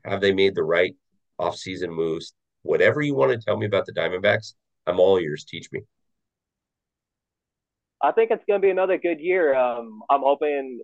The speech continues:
Speaker 2: we repeat and go back to the World Series, but obviously with Ohtani being in, on the Dodgers, that's gonna be, it's gonna get tough. I mean, even if he's gonna spend the whole year hitting, it's gonna be tough against them. They're gonna have a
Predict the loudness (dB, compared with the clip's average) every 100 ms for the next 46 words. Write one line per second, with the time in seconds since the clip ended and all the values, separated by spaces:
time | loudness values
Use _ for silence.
0 | -8 -6 -6 -8 -8 -8 -4 -2 2 2
1 | 2 -4 -2 2 0 -2 -4 -4 -2 -4
2 | -2 0 0 -2 -8 _ _ _ _ 2
3 | 2 0 -2 -2 0 0 0 0 0 -4
4 | -4 -4 -4 -6 -8 _ _ _ _ _
5 | _ -4 -2 0 2 4 2 0 -2 -2
6 | -2 -2 -2 0 0 -2 -8 -12 -6 -4
7 | -2 -4 -2 2 2 2 -6 -10 -8 -10
8 | -18 _ _ _ -2 -2 2 0 2 0
9 | 0 -2 0 2 4 4 2 0 0 0
10 | -2 -2 -4 _ -4 -4 -6 0 2 2
11 | -2 -6 -6 -10 -8 -8 -2 -2 -2 -8
12 | _ -2 0 2 0 0